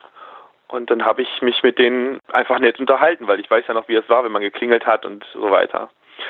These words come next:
Und dann dachte ich so, weil wenn ich bei den Zeugen was drin bin, kann ich diese Lehre, kann ich ja, darf ich ja nicht in, in, in, in, ja, in Frage stellen. Ich darf darin keine Zweifel äußern. Also wirklich sagen, das ist doch falsch. Das kann man, ich,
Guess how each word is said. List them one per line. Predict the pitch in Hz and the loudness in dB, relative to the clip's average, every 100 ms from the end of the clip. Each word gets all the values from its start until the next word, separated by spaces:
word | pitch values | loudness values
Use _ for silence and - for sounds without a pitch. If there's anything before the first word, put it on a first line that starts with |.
| - - - | -8 -8 -2
Und | 127 | 2
dann | 127 | 2
dachte | 117 117 - | 2 0 -2
ich | - | -2
so, | - 90 - - | 2 0 0 -2
weil | 117 | 0
wenn | 117 | 0
ich | 120 - _ - | -2 -10 _ -4
bei | 107 | -4
den | |
Zeugen | - 107 | -2 0
was | 98 | 0
drin | - 185 | 0 0
bin, | 131 98 | 0 -2
kann | 127 | -4
ich | 123 | -6
diese | - 120 113 | -8 -2 0
Lehre, | 104 131 180 92 | 4 4 4 2
kann | - 117 | 0 -4
ich | - | 0
ja, | |
darf | 117 131 | 0 0
ich | - | -2
ja | 120 | -4
nicht | 120 - | -4 -4
in, | - 123 | -4 -2
in, | 120 123 | -2 -4
in, | - 117 110 - - - _ | -4 -6 -8 -12 -20 -20 _
in, | - - _ _ _ _ _ | -16 -16 _ _ _ _ _
ja, | - 120 | 0 0
in | 127 | 0
Frage | - 160 160 | 0 2 2
stellen. | 123 104 95 87 | 0 0 0 -4
Ich | - | 0
darf | 120 - | 0 2
darin | 120 | 0
keine | 120 120 117 - | 2 -2 -2 -2
Zweifel | 117 - - 107 104 - - - | 0 0 2 2 2 -8 -14 0
äußern. | 117 123 - 92 90 - _ _ - - _ _ - | 2 2 -2 -4 -4 -18 _ _ -20 -20 _ _ -4
Also | 123 123 | 0 0
wirklich | 117 160 160 139 | 2 2 0 2
sagen, | 123 127 131 | 2 2 -2
das | - | -8
ist | - - | -6 -6
doch | - | -4
falsch. | - 247 - - | -4 -6 -6 -4
Das | - - | -4 -2
kann | 139 | -2
man, | 139 - - - | -2 -6 -10 -4
ich, | 123 | -4